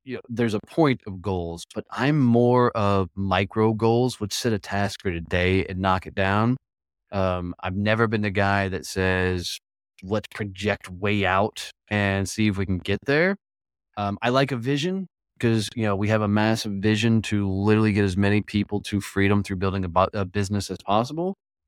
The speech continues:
'Cause I think building a business is the greatest way to meet the dude in the mirror. Um, but I don't have, like, a finite, "We will have helped X amount of people by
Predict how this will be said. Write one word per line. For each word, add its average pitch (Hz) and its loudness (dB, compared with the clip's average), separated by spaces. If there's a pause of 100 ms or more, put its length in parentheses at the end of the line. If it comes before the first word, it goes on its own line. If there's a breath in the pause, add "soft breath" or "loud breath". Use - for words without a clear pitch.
(120)
'Cause 101 -2
I 95 0
think 92 -4
building 101 0
a 90 -4 (140)
business 113 0
is 98 -2
the 101 -2
greatest 95 0
way 98 2
to 98 0
meet 98 0
the 101 -2
dude 101 2
in - -4
the 92 0
mirror. 117 2 (720)
Um, 107 0 (320)
but 131 2
I 143 4
don't 147 2
have, 143 0
like, 123 -2
a 107 -6
finite, 117 -2 (100)
"We 117 -2
will 110 0
have 104 2
helped 107 -4 (560)
X 131 -2
amount 113 2
of 98 -6
people 101 -4
by 95 -2